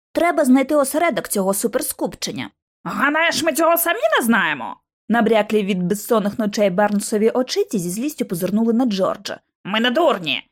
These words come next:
І сталося так, що нам уже відомо, де цей осередок. Можеш поглянути сам».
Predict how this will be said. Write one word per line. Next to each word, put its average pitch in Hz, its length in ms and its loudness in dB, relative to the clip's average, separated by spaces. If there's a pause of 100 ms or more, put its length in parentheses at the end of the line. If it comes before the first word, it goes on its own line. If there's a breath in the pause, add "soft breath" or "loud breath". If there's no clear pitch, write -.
(200)
І 214 100 -2
сталося 240 500 0
так, 330 260 -2
що - 160 -8
нам 220 200 0
уже 262 260 0
відомо, 185 380 2
де 180 140 0
цей 180 200 -6
осередок. 170 680 -4 (140)
Можеш 330 300 2
поглянути 214 480 0
сам». 135 380 -6